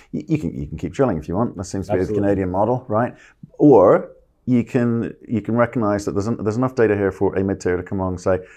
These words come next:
Speaker 1: "We'll do our own, uh, resource calculation and, and modeling.
Speaker 2: Mm-hmm.
Speaker 1: Um, we don't even need the P A. We're not gonna pay attention to that. We'll do our own stuff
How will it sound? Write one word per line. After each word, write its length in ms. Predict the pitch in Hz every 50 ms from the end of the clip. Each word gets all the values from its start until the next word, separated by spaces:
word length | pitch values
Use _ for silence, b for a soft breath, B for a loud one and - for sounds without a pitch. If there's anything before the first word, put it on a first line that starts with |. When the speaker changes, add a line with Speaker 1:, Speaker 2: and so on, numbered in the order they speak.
| B B B -
Speaker 1:
"We'll 120 | 113 113
do 100 | 104 131 135
our 140 | 127 113 113
own, 240 | 104 98 95 - - - - -
uh, 320 | - 95 87 85 85 82 - - - - -
resource 340 | - 95 87 101 95 95 -
calculation 800 | - 101 92 90 - - 90 90 87 87 87 - - 87 87 85 - 82
and, 100 | 87 82
and 180 | 87 90 87 87
modeling. 480 | 85 82 80 78 80 85 90 104 110 - _ 120
Speaker 2:
Mm-hmm. 300 | 123 139 156 220 - 90
Speaker 1:
Um, 640 | 90 90 87 87 85 87 87 87 87 85 85 - - _ -
we 100 | 104 107
don't 160 | 101 120 113
even 140 | 104 90 95
need 140 | 90 87 85
the 60 | -
P 200 | - - 92 82
A. 120 | 80 82 82
We're 80 | 98 110
not 80 | 104 92
gonna 100 | 92 85
pay 160 | - 95 85
attention 380 | 85 - 90 82 85 - 82 85
to 100 | - 85
that. 200 | 80 82 82 82
We'll 80 | 98 92
do 60 | 107
our 160 | 101 92 87 82
own 80 | 80
stuff 320 | 80 - - 90 85 85